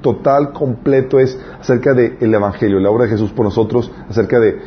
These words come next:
la cruz, el significado, bla, bla, y nada más hablan de, de eso. No hay ninguna temática para matrimonio, no hay ninguna temática de, eh, de profecías, no hay, no hay más que la centralidad del evangelio, ¿sí? Y el evangelio es importante, obviamente, pero es una enseñanza básica. Uno cuando ya lo sabe, ya s-,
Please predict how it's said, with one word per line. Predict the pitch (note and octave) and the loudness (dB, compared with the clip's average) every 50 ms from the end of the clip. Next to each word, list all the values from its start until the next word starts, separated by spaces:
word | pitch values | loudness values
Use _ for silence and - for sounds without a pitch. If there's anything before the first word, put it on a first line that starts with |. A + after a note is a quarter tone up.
| - - - | -18 -10 -4
la | A2 G#2 F#2+ - | -4 -4 -2 0
cruz, | - A#2+ A#2+ A#2+ G#2+ A#2+ | 0 2 2 2 2 0
el | A2 F2+ | -4 -4
significado, | F2 G2 G2 F#2+ F2 F#2+ F#2+ - - A2+ A2 A2 A2 A2 G#2+ G#2+ G2+ | -4 -4 -4 -2 -2 -4 -4 0 0 2 4 4 2 2 2 0 0
bla, | G#2+ A2 G#2 | 0 0 0
bla, | G#2+ G#2+ - | 0 0 -2
y | A#2+ G#2 | -2 0
nada | F#2+ G#2 A2 A#2+ | 0 0 0 0
más | C3 C3 - | 0 0 0
hablan | B2+ C3 C3+ C3+ | 0 2 2 2
de, | B2 A#2+ A2+ | 2 2 0
de | - - F#2+ G2 | 0 0 0 0
eso. | F#2+ F#2 F#2+ | 0 0 -2
No | G2 G#2 A2+ B2 B2+ | 0 2 2 4 4
hay | C3 C3 C3 C3+ B2 - - - - - | 2 2 2 0 -2 -4 -10 -16 -12 -6
ninguna | A#2+ A2+ A#2 A#2+ A#2 | -4 -2 0 0 0
temática | - A#2+ A2 G#2+ F#2+ A2+ G2+ - G#2+ | 0 0 0 0 0 0 0 0 0
para | F#2 G2+ F2+ | 0 0 0
matrimonio, | F2+ F2 F2+ F2+ F2+ F#2 G2 G#2+ A2 A2+ A#2 A#2 | 0 0 0 0 0 2 2 2 2 2 0 0
no | A2+ A2+ | 0 0
hay | A2 A2 | 0 0
ninguna | G#2 G#2+ A2 G#2+ | 0 0 0 0
temática | - G2+ G2+ F#2+ G2+ G#2 F2+ - G#2 G2+ | 0 0 0 0 0 0 2 2 2 2
de, | F#2+ F#2+ | 2 2
eh, | F2+ F#2 - - A2+ G#2+ F#2 - - - - - - - - | 0 -2 -4 -2 -2 -2 -2 -4 -10 -16 -18 -18 -20 -10 -2
de | G2 G#2 G2 | 0 0 0
profecías, | - F#2+ F2 E2+ E2 D#2 A2 A#2 A2 A2 G#2+ | 0 -2 -4 -4 -4 -2 0 2 2 2 2
no | A#2 | 2
hay, | A#2 A2+ - - - | 0 0 -2 -2 -2
no | A#2 A2+ A#2 | 0 2 2
hay | A#2+ A#2+ B2+ C3 | 2 2 2 0
más | C3+ B2+ B2 B2 | 0 -2 -4 -4
que | - A#2+ G#2 F#2 - - - - - - - - - - - - - - - - - | -2 -4 -4 -4 -4 -10 -18 -20 -20 -20 -20 -20 -20 -20 -18 -18 -18 -18 -16 -6 -4
la | - | 0
centralidad | F2+ G#2+ F2+ G2+ F#2+ F#2+ F#2 G2 G2+ G#2 | 0 2 2 2 2 4 4 4 4 4
del | G#2+ G#2 | 4 2
evangelio, | G2 F#2+ F#2 F2 - F2+ - - - - - - | 2 0 -2 -4 -4 -6 -8 -8 -12 -18 -20 -20
¿sí? | - - - F2+ | -16 -6 -4 -2
Y | F2 - - - - - - | -2 -2 -6 -10 -14 -4 0
el | C3 | 0
evangelio | C#3 - C3 D3 E3 | 2 2 4 2 2
es | E3 E3 | 2 2
importante, | C#3+ A2 - A#2+ D3 C3+ G#2+ | -2 -2 -2 -2 -2 -4 -4
obviamente, | E2 G2 G2 G2 A#2 C3 C3+ G#2+ | -2 -2 0 0 0 -2 -2 -2
pero | - G#2+ | 0 0
es | G2+ F#2+ | 0 2
una | B2+ C3+ | 2 2
enseñanza | B2 - B2 A#2+ A#2 A2+ B2+ | 2 2 2 2 2 2 0
básica. | A2+ A#2+ B2 - - - - - - - - - - - - - - - - - - - | 0 0 -2 -2 -6 -10 -12 -12 -14 -14 -14 -16 -16 -16 -18 -18 -18 -16 -16 -16 -6 0
Uno | G#2 A2+ A#2+ A#2+ | 2 2 2 4
cuando | - C#3+ B2 | 2 2 4
ya | A#2 A#2+ | 4 4
lo | B2 A#2+ | 2 2
sabe, | - A#2+ G#2+ G#2+ A#2 A#2 | 0 0 0 2 2 0
ya | A2+ A#2 | 0 -2
s-, | A2 - | -4 -6